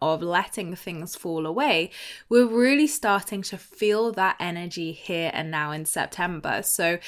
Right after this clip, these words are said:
as soon as Virgo energy came in, I was, like, ready to declutter, ready to, like, let things go, like, big shifts and changes were happening in the business.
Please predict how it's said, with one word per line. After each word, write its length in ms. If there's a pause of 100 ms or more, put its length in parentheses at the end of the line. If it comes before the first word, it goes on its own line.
(240)
as 180
soon 300
as 160
Virgo 400
energy 400
came 320
in, 280 (340)
I 160
was, 240
like, 260
ready 380
to 140
declutter, 840
ready 280
to, 180
like, 300
let 340
things 300
go, 400
like, 340
big 220
shifts 400
and 120
changes 540
were 100
happening 440
in 100
the 60
business. 400